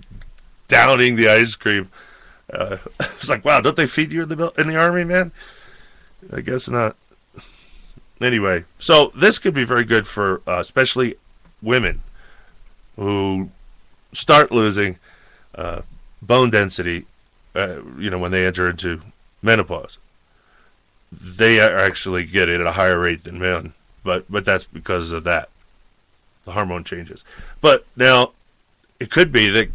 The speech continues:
the can-, cannabinoids, uh,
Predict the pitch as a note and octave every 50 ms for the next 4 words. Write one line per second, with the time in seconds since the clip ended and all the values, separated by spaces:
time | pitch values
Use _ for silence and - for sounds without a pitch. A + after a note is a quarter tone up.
0 | - - G2 G2 F#2 - G#2+ G#2 - _ _ _ _ _ _ _ _ _ - -
1 | _ _ _ _ - F#2+ G#2 A#2 C3 C#3+ B2 A2 G2+ F#2 F2+ E2+ F#2+ B2+ - -
2 | - _ - - - - - - _ _ _ _ _ _ _ G2 G2+ F2+ F2+ F2
3 | F2